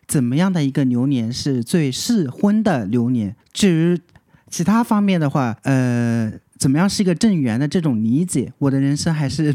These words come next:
比较浅薄的。我就从技术性比较强的角度上来讲，怎么样选一个非常适婚的流年来讲，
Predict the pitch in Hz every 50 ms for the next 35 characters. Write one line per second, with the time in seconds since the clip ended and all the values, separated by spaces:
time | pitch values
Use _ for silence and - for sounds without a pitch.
0 | - _ - 180 180 214 180 151 123 - - - 147 113 92 - 110 117 104 98
1 | 107 110 101 - - - - - - 110 135 - 190 180 147 - - 139 147 151
2 | 147 - - - - _ _ - - 220 196 175 - 175 156 - 165 143 151 156
3 | 139 123 - 135 117 107 123 139 190 165 135 - 131 101 87 101 123 117 - -
4 | 135 123 113 110 113 - 90 - - - - - - - 135 117 117 160 180 170
5 | 156 143 - - - 139 113 101 92 113 113 143 135 117 - - - 175 165 -
6 | 127 117 127 - - - - 139 117 - - 160 160 170 175 165 175 139 107 -
7 | - 104 123 120 113 120 143 160 147 120 117 127 135 131 120 113 - - -